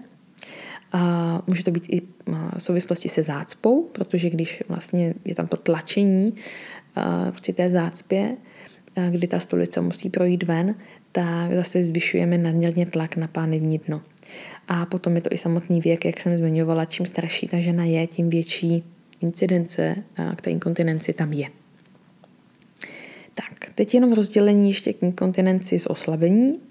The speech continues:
a z hypertonu. To z oslabení, to je takový jako logický jev, že jo? Řekneme si, uvolněné pánevní dno, tak ta inkontinence prostě je jako jasnější.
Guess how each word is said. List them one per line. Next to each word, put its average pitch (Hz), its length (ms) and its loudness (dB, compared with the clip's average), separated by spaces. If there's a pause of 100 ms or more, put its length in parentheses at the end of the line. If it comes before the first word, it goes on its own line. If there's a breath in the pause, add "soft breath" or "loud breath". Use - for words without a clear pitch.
(180)
a 165 380 -2
z - 80 -12
hypertonu. 165 500 0 (840 loud breath)
To 269 140 4
z 262 100 -2
oslabení, 202 760 4
to - 100 0
je 175 60 2
takový - 260 -2
jako 180 180 2
logický 160 480 2
jev, 143 200 -2
že 156 140 -6
jo? 151 60 -4 (100)
Řekneme 165 320 0
si, - 220 -4
uvolněné 175 480 6
pánevní 165 520 2
dno, 156 360 0 (460 loud breath)
tak 156 180 -4
ta - 80 -2
inkontinence 160 680 0
prostě 160 380 -6
je 151 160 -2
jako 156 400 -6
jasnější. 202 800 2